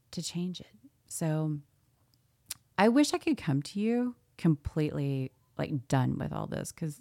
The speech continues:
I mean, I'm not gonna lie, it's a pain in the ass. It really is. It really is. But,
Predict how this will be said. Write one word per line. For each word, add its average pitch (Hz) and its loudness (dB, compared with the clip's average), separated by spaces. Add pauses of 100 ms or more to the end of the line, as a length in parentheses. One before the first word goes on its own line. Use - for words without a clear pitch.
I 185 -2
mean, 202 -2
I'm 240 0
not 269 -2
gonna 139 -2
lie, 147 -2 (120)
it's 196 -10
a 233 -10
pain 139 -4
in 123 -2
the 123 -4
ass. 135 -6 (160)
It 180 -6
really 240 -4
is. 151 -6 (140)
It - -12
really 165 -6
is. 139 -8 (600)
But, 143 2